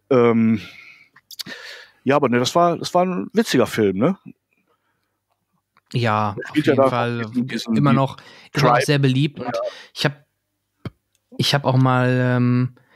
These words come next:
Speaker 2: gelesen, dass, äh, es sogar angeblich mal angedacht ist, da noch eine Fortsetzung von oder irgendwie, dass, dass Eddie Murphy da gerne weitermachen möchte,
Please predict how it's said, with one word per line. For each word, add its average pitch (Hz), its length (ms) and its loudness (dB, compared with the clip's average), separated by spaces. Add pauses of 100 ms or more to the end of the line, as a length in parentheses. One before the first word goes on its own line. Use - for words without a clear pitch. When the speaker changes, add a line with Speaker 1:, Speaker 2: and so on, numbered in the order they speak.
(300)
Speaker 2:
gelesen, 131 840 2
dass, 123 480 0
äh, 120 240 2
es - 240 0
sogar 156 280 2
angeblich 143 520 0
mal 131 180 2
angedacht 131 580 0
ist, - 280 -2
da 123 100 2
noch 123 140 2
eine 123 160 2
Fortsetzung 123 560 0
von 110 180 0
oder 113 180 0
irgendwie, 117 400 0
dass, 123 280 -2
dass 127 160 -2
Eddie 123 180 2
Murphy 123 300 2
da 123 120 2
gerne 120 320 0
weitermachen 117 440 0
möchte, 113 340 -4